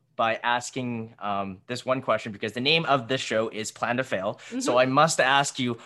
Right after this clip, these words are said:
Speaker 1: what is your biggest failure that you had to overcome when building your business? What did you learn from that experience? And how did that one experience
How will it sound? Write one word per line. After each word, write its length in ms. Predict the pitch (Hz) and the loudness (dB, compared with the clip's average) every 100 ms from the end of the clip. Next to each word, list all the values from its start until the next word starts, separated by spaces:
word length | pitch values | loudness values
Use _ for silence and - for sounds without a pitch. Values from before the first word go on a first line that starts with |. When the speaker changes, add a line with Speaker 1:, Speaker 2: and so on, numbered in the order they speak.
| - | -14
Speaker 1:
what 240 | - 151 - | 0 0 2
is 320 | 156 135 98 | -2 -2 -4
your 260 | 117 131 160 | -2 2 2
biggest 520 | 139 139 139 139 - | 2 2 2 0 -4
failure 440 | 113 107 120 131 117 | -6 -2 0 0 0
that 220 | 104 101 | -2 -4
you 220 | 104 147 | -2 2
had 220 | 151 135 | 2 2
to 100 | 127 | 0
overcome 640 | 113 107 113 110 101 120 113 | -4 -6 -6 -2 -2 -2 -4
when 160 | 113 | -4
building 300 | 104 107 101 | -4 -6 -4
your 140 | 104 135 | -2 -2
business? 480 | 104 95 95 117 - - _ _ - | -4 -6 -8 -8 -10 -20 _ _ -8
What 260 | 117 151 | -2 -2
did 180 | 190 165 | -2 0
you 120 | 143 | 0
learn 280 | 117 139 196 | 4 4 4
from 180 | 202 143 | 4 2
that 180 | 117 107 | 2 0
experience? 560 | - - 104 120 - - | -4 -8 -6 -6 -8 -12
And 80 | 113 120 | -10 -4
how 180 | 139 | 0
did 160 | 143 123 | 0 2
that 240 | 123 117 | 0 0
one 220 | 110 127 143 | -2 0 0
experience 800 | - - 120 117 117 113 - | -2 -4 -4 -2 -2 -4 -8